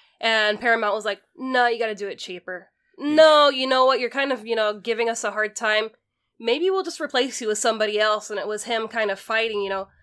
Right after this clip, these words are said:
Speaker 1: "I need to take care of my family. I need to get this movie done. Uh, you know, it can't look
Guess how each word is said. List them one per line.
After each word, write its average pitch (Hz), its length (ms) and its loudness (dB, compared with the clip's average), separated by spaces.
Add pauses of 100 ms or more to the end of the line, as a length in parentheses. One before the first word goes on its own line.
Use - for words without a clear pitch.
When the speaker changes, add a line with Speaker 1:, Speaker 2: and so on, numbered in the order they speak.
(140)
Speaker 1:
"I 214 80 -4
need 320 120 -2
to 269 60 -10
take 214 220 -8
care 208 140 -4
of 190 100 -8
my 175 100 -6
family. 196 640 -6 (320)
I 196 80 -8
need 226 120 -2
to 208 60 -12
get 202 180 -8
this 196 180 -10
movie 202 260 -8
done. 196 460 -2 (500)
Uh, 196 40 -2
you 233 180 -4
know, 196 280 -4 (140)
it - 180 -10
can't 247 320 0
look 233 440 -6